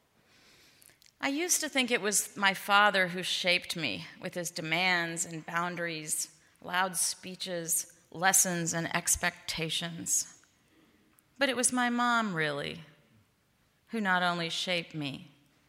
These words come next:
but sustained me. So, I am not so quiet. So,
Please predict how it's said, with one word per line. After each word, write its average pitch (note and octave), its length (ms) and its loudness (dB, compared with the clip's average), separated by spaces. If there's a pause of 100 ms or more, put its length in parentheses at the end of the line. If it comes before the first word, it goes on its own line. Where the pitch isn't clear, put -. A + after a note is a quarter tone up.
(220)
but - 140 -12
sustained D#3+ 760 -4
me. D3 360 -12 (1160)
So, E3 440 2 (1200)
I G3 140 4
am E3+ 180 0
not D#3 220 2
so D3 180 0
quiet. D3 680 -2 (1400)
So, D#3+ 460 0